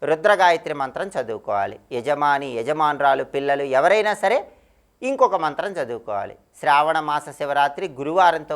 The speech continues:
కలిసి వచ్చిన సందర్భంగా ఏ మంత్రాలు చదువుకుంటే పరమశివుడి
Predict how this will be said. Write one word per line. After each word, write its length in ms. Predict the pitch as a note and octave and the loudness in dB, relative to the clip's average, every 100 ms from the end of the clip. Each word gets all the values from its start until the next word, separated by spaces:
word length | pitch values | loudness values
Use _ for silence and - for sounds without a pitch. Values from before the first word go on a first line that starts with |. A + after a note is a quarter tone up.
| C#3 | -6
కలిసి 200 | C3 C#3 | -6 -8
వచ్చిన 220 | B2 - B2 - | -12 -12 -14 -12
సందర్భంగా 560 | A#2+ A#2+ - A#2+ C#3+ G3+ - _ _ _ | -8 -8 -8 -2 0 0 -4 _ _ _
ఏ 140 | B2+ E3 E3 | 0 0 2
మంత్రాలు 420 | D#3+ D#3+ A3 A3+ A3 | 0 4 6 6 4
చదువుకుంటే 580 | F3+ F3+ F3+ F3+ D#3+ D3+ C#3+ C#3 | -4 -6 -6 -8 -4 -2 -2 0
పరమశివుడి 520 | C#3 D3+ F3+ F3 E3+ | 0 0 -4 -6 -6